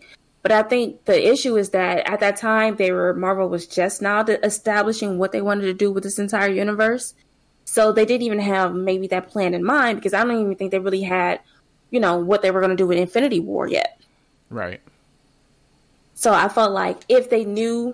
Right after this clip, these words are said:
Speaker 1: before Guardians of the Galaxy what they were gonna do, then yes, you could have had Thanos in this movie. He wins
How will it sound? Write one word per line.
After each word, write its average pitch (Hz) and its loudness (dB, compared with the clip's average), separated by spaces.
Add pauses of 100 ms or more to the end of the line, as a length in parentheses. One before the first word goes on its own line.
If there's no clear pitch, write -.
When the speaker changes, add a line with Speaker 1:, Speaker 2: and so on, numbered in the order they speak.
(160)
Speaker 1:
before 277 0
Guardians 294 2
of 311 0
the 294 -2
Galaxy 311 -2
what 302 -6
they 302 -2
were 294 -4
gonna 294 0
do, 302 -2
then 226 -2
yes, 202 0
you 190 -10
could 214 -2
have 190 -6
had 175 -4
Thanos 170 -4 (260)
in 214 0
this 202 2
movie. 175 -4 (300)
He 226 0
wins 180 -2